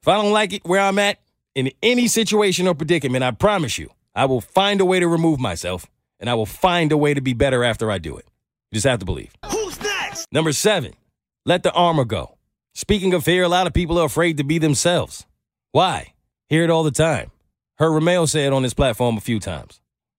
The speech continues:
Speaker 1: 'Cause you think people are not gonna like you, they're gonna judge you. I completely understand that. I lived a life like that for a long time, trying to impress people, trying to be my best self for everybody, trying to get everybody to like me. That shit is exhausting and impossible.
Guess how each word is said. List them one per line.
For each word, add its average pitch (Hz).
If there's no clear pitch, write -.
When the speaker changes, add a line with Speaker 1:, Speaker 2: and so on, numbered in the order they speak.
Speaker 1:
'Cause 120
you 139
think 156
people 151
are 151
not 160
gonna 151
like 156
you, 175
they're 135
gonna 143
judge 139
you. 87
I 123
completely 123
understand 110
that. 117
I 117
lived 120
a -
life 113
like 110
that 127
for 113
a 110
long 127
time, 98
trying 123
to 120
impress 123
people, 92
trying 120
to 120
be 117
my 120
best 113
self 123
for 117
everybody, 95
trying 127
to 127
get 127
everybody 123
to 113
like 117
me. 90
That 185
shit 208
is 165
exhausting 143
and 247
impossible. 262